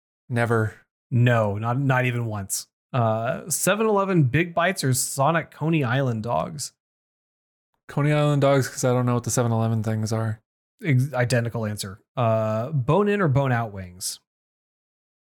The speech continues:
Speaker 1: Bone out. Get them the fuck outta here.
Speaker 2: I'm gonna go with both. <laughs> It's not an option. Um, I don't know, man. That's, that's, that's not fair. That's,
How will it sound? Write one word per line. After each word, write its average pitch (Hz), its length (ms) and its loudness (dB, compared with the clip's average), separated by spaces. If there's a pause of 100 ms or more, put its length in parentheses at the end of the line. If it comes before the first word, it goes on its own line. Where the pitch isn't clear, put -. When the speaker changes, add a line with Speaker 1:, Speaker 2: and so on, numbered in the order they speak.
(120)
Speaker 1:
Bone 127 260 0
out. 113 420 -2
Get 139 200 -4
them 110 160 -2
the 110 140 -4
fuck - 360 -2
outta 110 200 2
here. 113 420 -4 (560)
Speaker 2:
I'm 123 80 0
gonna 123 120 4
go 120 160 -2
with 110 240 -6
both. 98 500 -10
<laughs> - 20 -10 (280)
It's 151 180 -4
not 131 160 2
an 113 80 -2
option. 123 340 -4
Um, 117 640 0 (680)
I 214 160 -2
don't 113 160 2
know, 117 240 -4
man. 143 500 -4
That's, 214 300 -2
that's, 262 240 -4
that's 285 260 -6
not 165 220 0
fair. 135 460 0
That's, 147 240 -6